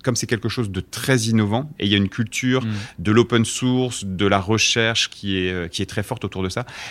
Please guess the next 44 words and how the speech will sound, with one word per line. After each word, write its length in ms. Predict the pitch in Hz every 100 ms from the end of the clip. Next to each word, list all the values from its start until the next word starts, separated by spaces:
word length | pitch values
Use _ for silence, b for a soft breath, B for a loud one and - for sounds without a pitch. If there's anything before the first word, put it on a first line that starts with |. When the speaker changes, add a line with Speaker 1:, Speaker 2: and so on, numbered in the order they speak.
| B
Speaker 1:
il 60 |
y 60 | 98
a 60 | 110
énormément 800 | 135 143 131 127 127 127 135 139
de 100 | 110
contenus 420 | - 107 131 131
qui 100 | 117
sont 140 | 95 95
disponibles 440 | 85 - 98 107
de 60 | 92
façon 280 | 90 -
publique. 360 | 85 78 - - B B B
Donc 140 | 117 107
nous, 80 | 165
on 40 |
essaie 220 | 143 151
de 100 | 135
trouver 260 | - 131 131
un 100 | 120
juste 240 | 123 -
équilibre 420 | 131 127 120 151
en 80 | 127
se 80 | 101
disant, 360 | 110 107 117 117 - _ _ _ _ - -
il 40 |
y 20 |
a 40 | 101
des 100 | 113
choses 180 | 139 -
qui 60 |
ont 40 | 101
été 120 | 98
très 280 | - - 131
bien 180 | 120 120
faites 360 | - 123 - B B
par 140 | 107
certaines 360 | - - 110 104
personnes 420 | 107 - 117 113 104 B B
et 60 | 87
donc 180 | 107 101
on 60 |
n'a 80 | 95
aucun 280 | 110 127 113
intérêt 480 | 107 117 101 113